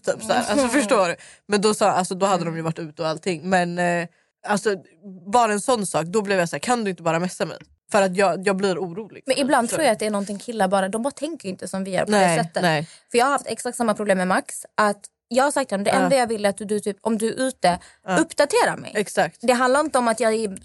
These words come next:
Speaker 2: psycho som ska bara, "Säg vad gör du nu? Vad är det?" Alltså, det är så här,
Speaker 1: Exakt.
Speaker 2: bombar. Utan för mig är det typ så här,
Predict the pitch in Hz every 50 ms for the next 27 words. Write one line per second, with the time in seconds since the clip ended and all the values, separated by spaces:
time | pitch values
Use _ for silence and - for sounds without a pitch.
0 | _ - - - - - 285 262 220 196 - - 202 196 202 208 202 226 220 -
1 | 262 233 233 - - 294 269 220 220 226 220 214 220 226 226 214 185 202 254 254
2 | 247 254 208 - 247 226 226 240 226 233 190 208 180 240 247 247 240 190 175 -
3 | - 220 - 233 208 - 262 262 277 277 269 254 220 208 190 - - 214 185 -
4 | -